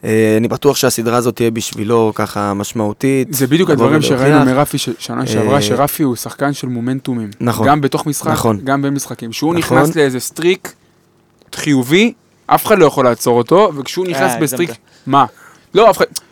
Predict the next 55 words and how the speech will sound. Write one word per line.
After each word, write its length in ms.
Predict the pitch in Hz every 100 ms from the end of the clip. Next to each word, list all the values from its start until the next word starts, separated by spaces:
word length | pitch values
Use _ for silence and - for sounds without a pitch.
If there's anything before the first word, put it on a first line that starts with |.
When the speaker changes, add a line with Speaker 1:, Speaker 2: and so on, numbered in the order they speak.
| _ _
Speaker 2:
קשה 260 | - 139 214
לעצור 260 | 233 - 202
אותו 160 | 190
בסטריק 280 | 151 175 165
חיובי, 280 | 170 139 123 -
כאילו, 180 | 127 120
סטריק 220 | 185 196
חיובי, 380 | 196 185 151 -
Speaker 3:
כאילו, 160 | 123 135
Speaker 2:
נגיד, 120 | 147
Speaker 3:
הוא 60 | 151
לא 60 |
שחקן 340 | 160 170 180 185
ש-, 100 | 185 185 180
Speaker 2:
הסדרה 380 | 143 165 165
נגד 160 | 175 160
Speaker 3:
שמים 100 | 156
עליו 120 | 190 156
Speaker 2:
הרצליה, 240 | 156 139
Speaker 3:
תשומת 140 | 180 143
לב. 60 |
Speaker 2:
סדרה 260 | 113 165 165
נגד 320 | 160 147 135
הרצליה, 340 | 127 139 139
נתן 220 | 123 123 131
שם 120 | 127
שני, 380 | - 139 135 123 _ _ _
שני, 180 | - 139 135 131 127 123 113
שני 240 | - 131 131 127 123 113 - -
משחקים 380 | 135 - - 147
אדירים, 420 | 127 120 143 120 101
Speaker 1:
נכון. 280 | 110 123 131
Speaker 2:
רבעים 240 | 139 160
ראשונים 320 | 160 143 151
שהוא 120 | 147
סחב 260 | 131 131 127
אותך. 140 | 120 110 - _ -
Speaker 1:
נכון. 120 | 127
Speaker 2:
כשהוא 140 | 165
נכנס 260 | 170 190 196
למראה 280 | 175 147 160
שחורה, 420 | 160 143 156 202
קשה 240 | 147 -
מאוד 220 | 165 160 143
ל-, 40 | 127 123 123
ל-, 160 | 120 110 113 - -
לשנות 220 | 123 139
Speaker 1:
נכון. 80 | 151
Speaker 2:
שם 80 | 127
את 80 | 120
המומנטום. 280 | 117 113 120
Speaker 1:
והאחרון 380 | 117 131 175
שנדבר 420 | 160 147 123 139 135
עליו 200 | 131 110
זה 180 | 110